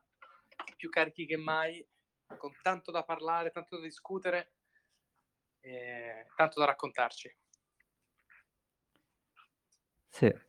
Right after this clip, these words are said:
Speaker 2: Ma gli argomenti di oggi che mi ero preparato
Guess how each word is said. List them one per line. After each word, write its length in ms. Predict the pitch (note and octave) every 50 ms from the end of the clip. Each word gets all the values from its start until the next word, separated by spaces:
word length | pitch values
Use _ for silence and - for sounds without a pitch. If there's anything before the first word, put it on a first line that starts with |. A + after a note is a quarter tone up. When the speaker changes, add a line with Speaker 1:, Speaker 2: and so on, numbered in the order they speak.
| - - - - - - - _ _ _ - -
Speaker 2:
Ma 120 | - D3 -
gli 100 | A#2 B2
argomenti 540 | C3 C3 C3 D3+ E3+ G3+ A3 G#3+ - E3+ B2+
di 160 | A#2+ A#2+ A#2
oggi 300 | A#2 C3 C#3 C3+ D3+ D3+
che 160 | - A#2+ G#2
mi 80 | A2 A2
ero 180 | A2+ A#2 A#2
preparato 840 | A2+ - A2 G#2+ - G#2+ G2+ G#2 G2 A2 - - C3+ C#3 D3+ D3+